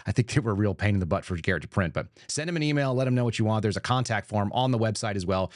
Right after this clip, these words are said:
You can reach out to G O B Actual, uh, on either True Social or on X, or you can hit him up on the website, the dash, don't forget the dash, suspendables dot com,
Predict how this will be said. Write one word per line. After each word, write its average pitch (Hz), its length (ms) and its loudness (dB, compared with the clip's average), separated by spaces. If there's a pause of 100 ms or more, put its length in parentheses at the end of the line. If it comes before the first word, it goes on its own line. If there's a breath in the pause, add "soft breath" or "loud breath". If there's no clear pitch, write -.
(160 loud breath)
You 113 100 2
can 104 100 2
reach 107 180 2
out 101 160 0
to 98 80 -4
G 113 280 -2
O 123 140 0
B 107 220 0
Actual, 98 500 -2 (340 loud breath)
uh, 90 140 0
on 92 320 0
either 90 340 0
True 135 200 -2
Social 110 460 -2
or 98 220 -2
on 87 280 -2
X, 127 320 -2 (240 loud breath)
or 107 120 2
you 101 60 2
can 98 120 0
hit 110 100 4
him 104 100 0
up 101 160 -2
on 98 100 -2
the 90 60 -2
website, 90 400 -2
the 104 340 0 (160)
dash, 107 340 0
don't 92 160 -6
forget 104 200 -2
the 101 60 -2
dash, 90 320 0
suspendables 92 680 -4
dot 104 260 0
com, 92 380 -2